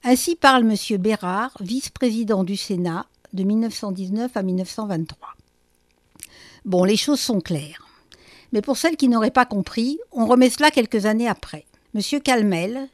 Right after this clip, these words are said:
sénateur de mille neuf cent vingt-quatre à mille neuf cent quarante, constate avec beaucoup de commisération que « la femme a tout à perdre à entrer dans les luttes électorales.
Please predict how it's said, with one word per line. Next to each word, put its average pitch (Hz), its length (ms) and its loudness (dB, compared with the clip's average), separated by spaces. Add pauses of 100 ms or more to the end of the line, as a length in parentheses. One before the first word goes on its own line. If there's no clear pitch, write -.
(120)
sénateur 240 600 0
de 208 80 0
mille 202 140 2
neuf 208 140 -2
cent 202 180 -4
vingt-quatre 190 460 -4
à 175 40 -6
mille 170 160 -2
neuf 180 180 -6
cent 175 160 -8
quarante, 170 600 -10 (440)
constate 226 600 -2 (120)
avec 185 260 -2
beaucoup 254 320 -2
de 226 100 -2
commisération 208 1000 -2 (180)
que « 202 240 0 (920)
la 240 140 2
femme 320 260 4
a 247 100 2
tout 320 200 -4
à 277 120 4
perdre 285 540 0
à 226 120 -2
entrer 240 380 -2
dans 226 120 2
les 214 120 2
luttes 214 240 -4
électorales. 170 600 -4